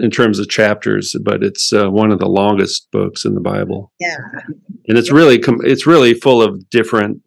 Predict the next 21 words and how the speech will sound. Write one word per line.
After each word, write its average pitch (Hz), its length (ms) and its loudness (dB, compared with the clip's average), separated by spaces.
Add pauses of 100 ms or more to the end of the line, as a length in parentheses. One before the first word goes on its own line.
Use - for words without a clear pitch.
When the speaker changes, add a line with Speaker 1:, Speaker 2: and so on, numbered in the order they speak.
(120)
Speaker 1:
you 123 100 0
know, 101 140 2
there's 101 220 0
different 110 380 0
parts 107 360 -2
of 92 140 -2
it. 87 180 0 (220)
You - 120 -4
know, 101 100 -4
now, 110 360 0
now 110 300 2
we've 110 160 2
got 107 160 2
the 110 80 0
Jo-, 101 260 -2
the, 104 260 2
uh, 98 260 0 (120)
basically 107 420 0
the 92 120 -2
Joseph 104 600 0
narrative, 92 560 0